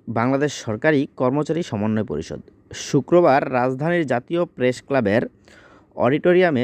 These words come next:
সংগঠনের ছত্রিশতম প্রতিষ্ঠা বার্ষিকী উপলক্ষে আয়োজিত বৈষম্যহীন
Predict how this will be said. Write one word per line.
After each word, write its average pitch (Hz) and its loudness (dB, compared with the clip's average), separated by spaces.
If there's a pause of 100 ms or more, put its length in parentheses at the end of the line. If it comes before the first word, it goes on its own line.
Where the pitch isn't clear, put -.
(140)
সংগঠনের 147 -4
ছত্রিশতম 147 -4
প্রতিষ্ঠা 156 -2
বার্ষিকী 165 -2
উপলক্ষে 156 0 (180)
আয়োজিত 151 2 (120)
বৈষম্যহীন 170 0